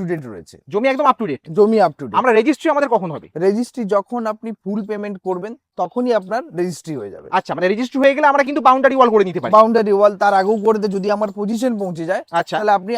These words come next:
Speaker 1: বাউন্ডারি ওয়াল আগেই করে নিতে পারেন। আমার প্রজেক্ট যে, যে মেইন গেট পিচ রোড ছিল, পিচ রোড থেকে একশো মিটারের মতো দূরত্বে আমরা এসেছি।
Speaker 2: হ্যাঁ।
Speaker 1: ঠিক আছে?
Speaker 2: Just এই রাস্তা দিয়ে একশো মিটার মতো আসতে আমরা পেলাম আমাদের ন্যাচারাল লেক।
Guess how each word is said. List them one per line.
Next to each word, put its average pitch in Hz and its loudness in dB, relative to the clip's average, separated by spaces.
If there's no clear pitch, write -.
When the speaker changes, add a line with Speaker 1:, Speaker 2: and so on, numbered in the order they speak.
Speaker 1:
বাউন্ডারি 196 2
ওয়াল 214 2
আগেই 190 -4
করে 165 -6
নিতে 117 -10
পারেন। 85 -16
আমার 214 -2
প্রজেক্ট 208 0
যে, 220 -6
যে 208 -2
মেইন 202 0
গেট 220 -2
পিচ 208 -2
রোড 220 0
ছিল, 185 -8
পিচ 220 -4
রোড 254 0
থেকে 226 -6
একশো 202 -6
মিটারের 240 -2
মতো 220 -6
দূরত্বে 196 -2
আমরা 190 -4
এসেছি। 170 -10
Speaker 2:
হ্যাঁ। 131 -8
Speaker 1:
ঠিক 226 -6
আছে? 226 -4
Speaker 2:
Just 226 -2
এই 240 4
রাস্তা 285 6
দিয়ে 277 2
একশো 254 0
মিটার 262 2
মতো 247 4
আসতে 330 4
আমরা 226 0
পেলাম 254 2
আমাদের 269 0
ন্যাচারাল 240 2
লেক। 139 -2